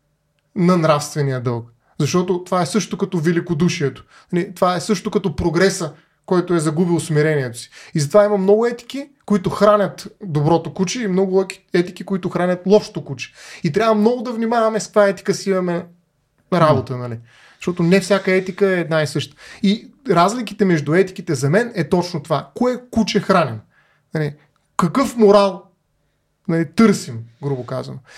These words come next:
Speaker 1: И морала трябва винаги да бъде слаган на място си, както всички останали неща. Той си има място и не трябва да губи собствената си мяра.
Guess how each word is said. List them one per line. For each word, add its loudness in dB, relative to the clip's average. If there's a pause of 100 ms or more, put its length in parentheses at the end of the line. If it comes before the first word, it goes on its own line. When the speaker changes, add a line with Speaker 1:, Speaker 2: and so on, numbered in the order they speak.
(220)
Speaker 1:
И 4
морала 4
трябва 4
винаги -2
да 0
бъде 2 (220)
слаган 2
на 2
място 2
си, -14
както -2
всички -4
останали 0
неща. -4
Той -2
си -2
има 6
място -2
и -4
не 0
трябва 0
да -2 (500)
губи 2
собствената -2
си -4
мяра. 2